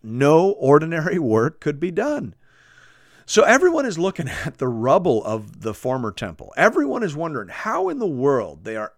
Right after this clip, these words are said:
ever gonna get this done. Everyone knows that they have a very long way to go, and they have made precious little progress thus far. And so God sends a message to the leaders and to the people through the prophet Haggai.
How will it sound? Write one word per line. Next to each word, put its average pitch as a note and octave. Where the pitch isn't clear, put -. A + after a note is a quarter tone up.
ever F3+
gonna B2+
get G#2
this F2
done. C2
Everyone F#3+
knows C#3+
that -
they G2+
have F#2
a D#2+
very C#3+
long F#2+
way D#2
to D2
go, D2
and D3+
they D#3
have A#2
made D#2+
precious -
little E2
progress E2
thus C3
far. A3+
And B2+
so C3+
God B2
sends D#3+
a F#3
message D3
to A#2
the D3
leaders B2
and A2+
to B2+
the C3+
people A2
through G#2
the G#2
prophet E2+
Haggai. C2+